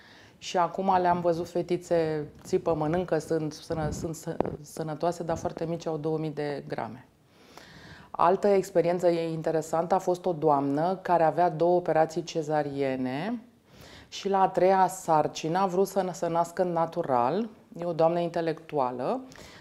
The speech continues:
care a spus că nu se simte femeie pentru că nu a născut natural.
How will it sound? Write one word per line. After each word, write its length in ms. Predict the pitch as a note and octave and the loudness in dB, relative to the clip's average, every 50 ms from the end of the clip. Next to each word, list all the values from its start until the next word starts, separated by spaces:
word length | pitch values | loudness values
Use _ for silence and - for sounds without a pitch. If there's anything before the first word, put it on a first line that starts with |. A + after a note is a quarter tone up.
| - _ | -20 _
care 220 | _ - G3 F#3+ F#3+ | _ -2 2 4 4
a 80 | F#3+ | 4
spus 340 | F3+ F#3 - - G#3+ G#3+ G#3 | 4 2 0 -2 0 0 0
că 140 | - - G3+ | 0 -2 0
nu 100 | F#3+ G3+ | 0 0
se 160 | G3 - G#3 | 0 0 -2
simte 380 | F3 - - F#3 F#3 F3 - F#3 | -4 -2 -6 -8 -4 0 0 0
femeie 720 | F3 F3+ - E3+ D#3 C#3+ C3+ C3 C3 B2+ C#3 E3+ G3 G#3 | 0 0 0 0 0 0 -2 -2 -2 -2 -2 -2 -2 -2
pentru 340 | G#3 - G#3 G3 - F#3+ F3+ | -2 -4 -4 -4 -4 -4 -2
că 160 | - F3+ E3+ | -2 -2 -2
nu 160 | E3 F3 F#3 | 0 0 0
a 60 | G3 | 0
născut 340 | F#3+ F#3 F3 F3 - - F3+ | 0 0 -2 -4 -6 -6 -4
natural. 580 | F3+ F3 E3 E3 E3+ D#3 C3+ A2+ - - - | -2 -2 -2 -2 -2 -2 0 -2 -2 -4 -10